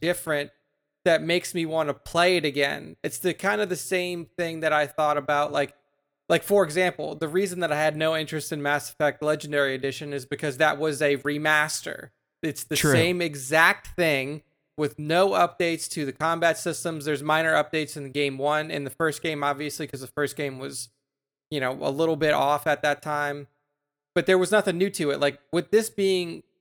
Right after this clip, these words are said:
Speaker 1: you know, new, like you said, new updated systems, potentially new combat, all new graphics, not just taking and repainting, but this is a, a complete rebuild.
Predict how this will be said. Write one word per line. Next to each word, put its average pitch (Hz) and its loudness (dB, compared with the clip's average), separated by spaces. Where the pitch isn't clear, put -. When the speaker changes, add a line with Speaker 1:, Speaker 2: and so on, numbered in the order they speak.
Speaker 1:
you 170 -4
know, 143 -2
new, 170 2
like 151 2
you 151 -10
said, 135 0
new 143 0
updated 151 -2
systems, 147 -4
potentially 147 -6
new 151 -4
combat, 160 0
all 151 4
new 170 -2
graphics, 160 0
not 160 0
just - -8
taking 160 -6
and 143 -4
repainting, 151 -2
but 131 -4
this 156 -2
is 135 -6
a, 143 2
a 147 -4
complete 151 -10
rebuild. 151 -2